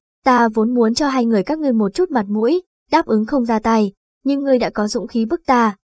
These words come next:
vậy ta nhìn xem bản sự của ngươi lớn bao nhiêu mà có thể cản ta, tia chân linh kia, ngươi có thể ngăn cản ta thu hồi lại sao?" Trong tiếng hét phẫn nộ, hắn ầm vang đưa tay, một đạo ma vân tạo thành đại thủ, thẳng hướng về phía Ma Uyên,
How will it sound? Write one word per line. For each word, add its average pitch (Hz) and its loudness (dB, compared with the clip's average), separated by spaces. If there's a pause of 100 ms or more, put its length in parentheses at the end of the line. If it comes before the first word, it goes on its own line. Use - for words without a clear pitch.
(240)
vậy 233 0
ta 247 0
nhìn 233 0
xem 240 -2
bản 202 -2
sự 185 -4
của 202 -4
ngươi 202 -2
lớn 202 -2
bao 262 0
nhiêu 233 0
mà 208 -2
có 202 -8
thể 285 -2
cản 196 -4
ta, 220 0 (280)
tia 247 4
chân 240 -2
linh 226 0
kia, 240 0 (260)
ngươi 254 2
có 233 -6
thể 240 2
ngăn 226 -4
cản 202 -4
ta 202 -2
thu 240 -4
hồi 202 -4
lại 185 -4
sao?" 220 0 (680)
Trong 254 0
tiếng 226 2
hét 339 -2
phẫn 277 -4
nộ, 277 2 (240)
hắn 247 -2
ầm 240 0
vang 233 0
đưa 240 4
tay, 220 0 (280)
một 277 2
đạo 240 2
ma 240 0
vân 226 0
tạo 220 -2
thành 208 -4
đại 190 -4
thủ, 208 0 (320)
thẳng 214 -2
hướng 208 0
về 285 2
phía 208 -2
Ma 254 -2
Uyên, 240 2